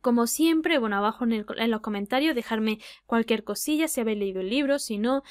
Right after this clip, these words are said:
eh, cualquier recomendación de lo que vosotros queráis, me lo podéis dejar abajo en los comentarios. En el desplegable en la, tenéis el enlace a todas mis redes sociales, incluido, mm, eh, mi correo electrónico, Twitter,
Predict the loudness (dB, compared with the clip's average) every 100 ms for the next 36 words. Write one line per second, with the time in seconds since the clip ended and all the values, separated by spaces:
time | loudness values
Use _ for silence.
0 | -20 -4 2 2 2 0 0 -2 0 0
1 | 0 -2 -2 -2 2 2 2 0 0 0
2 | -2 -4 -4 -4 -2 -4 -2 -6 -2 2
3 | 2 2 -2 0 0 0 -4 -4 -2 -2
4 | -2 -4 -2 -2 -2 -2 -2 -2 -4 -10
5 | -20 -4 2 4 4 2 2 4 4 4
6 | 4 2 0 -2 0 2 2 2 0 0
7 | 0 2 2 2 0 -2 -4 -8 -2 0
8 | 2 4 2 0 2 2 4 2 0 -2
9 | -6 -10 _ _ _ _ _ _ -10 0
10 | 0 2 0 0 0 0 2 2 0 -2
11 | 0 0 0 2 0 2 -2 0 0 0
12 | 0